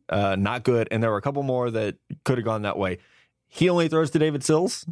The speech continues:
and that's a problem. I, I, I like Will Grier. He's a very good college quarterback. Not on my list. Number four on my list is slinging Sammy Ehlinger.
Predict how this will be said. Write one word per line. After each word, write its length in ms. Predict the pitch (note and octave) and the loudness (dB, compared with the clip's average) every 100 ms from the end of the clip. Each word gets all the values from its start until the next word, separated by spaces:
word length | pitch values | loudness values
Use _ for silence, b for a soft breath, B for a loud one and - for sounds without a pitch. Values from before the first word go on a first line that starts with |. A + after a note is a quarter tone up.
| - | -4
and 300 | A2 A#2 A#2 | -2 -2 -2
that's 160 | B2+ | -4
a 60 | B2 | -4
problem. 420 | A#2+ F2+ C#2 G2+ - | -4 -4 -6 -6 -4
I, 120 | A#2 | -2
I, 340 | G2+ A#2 A#2+ - | -2 -4 -4 -2
I 100 | A2+ | 0
like 260 | A#2+ C3 | 0 2
Will 160 | C3+ C3+ | 2 2
Grier. 240 | B2 C3 | 4 4
He's 120 | B2+ A2+ | 2 2
a 40 | |
very 200 | G#2 A#2+ | 0 0
good 120 | A#2+ | -2
college 260 | A2 A#2+ A2+ | -2 -2 0
quarterback. 440 | B2 A#2 A2+ A2 - _ _ - | -2 0 -2 -4 -10 _ _ 4
Not 300 | G2+ A#2 A#2+ | 4 4 0
on 100 | A#2 | -4
my 160 | G#2+ | -4
list. 380 | G2+ E2 - - - _ _ _ _ _ - | -4 -6 -8 -14 -20 _ _ _ _ _ 2
Number 560 | A2 B2+ A3 A3+ F#3+ | 4 4 4 4 2
four 260 | C3 C3+ B2 | 2 2 2
on 80 | A2+ | 2
my 180 | A2 A2+ | 0 0
list 440 | A2+ A2+ A2 - - | 0 0 -2 -6 -2
is 520 | A#2 A#2 A#2 G#2+ - - b b b - | 0 2 2 0 -4 -10 b b b -6
slinging 760 | - D3+ F3+ G#3+ A3+ A3+ A3 b b | 0 2 4 4 2 2 -2 b b
Sammy 800 | - - F#3+ F3+ F#3 F#3 F3+ D#3+ - _ _ - | -4 0 2 4 2 2 2 -2 -8 _ _ -4
Ehlinger. 560 | F3 D#3 C3+ G#2+ D#2+ | -2 0 0 0 -2